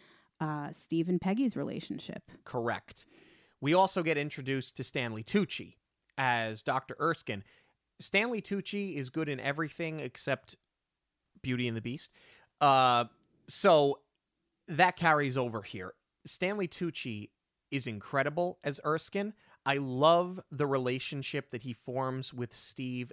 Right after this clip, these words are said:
Speaker 2: immediately. I love that he sees in Steve what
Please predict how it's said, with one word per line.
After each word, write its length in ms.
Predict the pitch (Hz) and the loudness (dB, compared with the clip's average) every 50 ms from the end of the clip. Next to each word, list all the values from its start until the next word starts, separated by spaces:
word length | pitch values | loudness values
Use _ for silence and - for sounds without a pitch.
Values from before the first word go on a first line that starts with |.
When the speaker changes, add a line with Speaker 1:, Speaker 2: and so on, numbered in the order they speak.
| - | -10
Speaker 2:
immediately. 800 | 127 117 107 110 117 123 135 151 160 165 - 165 180 185 185 165 - | -10 -10 -8 -6 -6 -4 -2 -2 -2 -4 -4 -4 -4 -4 -4 -4 -4
I 100 | 127 123 | -4 -4
love 340 | 113 117 127 135 151 151 139 | -4 -2 -2 -2 -2 -2 -4
that 120 | 139 135 | -12 -14
he 300 | - - - 202 208 240 | -14 -14 -10 -6 -6 -6
sees 420 | 226 - - - 170 151 143 131 131 | -6 -6 -6 -6 -4 -4 -4 -4 -4
in 140 | 135 127 | -4 -4
Steve 460 | 120 - - - 139 127 127 123 120 - _ - - - _ _ _ _ | -4 -6 -6 -4 -4 -4 -4 -4 -6 -10 _ -20 -20 -20 _ _ _ _
what 320 | - 135 139 156 160 - | -6 -2 0 0 0 -2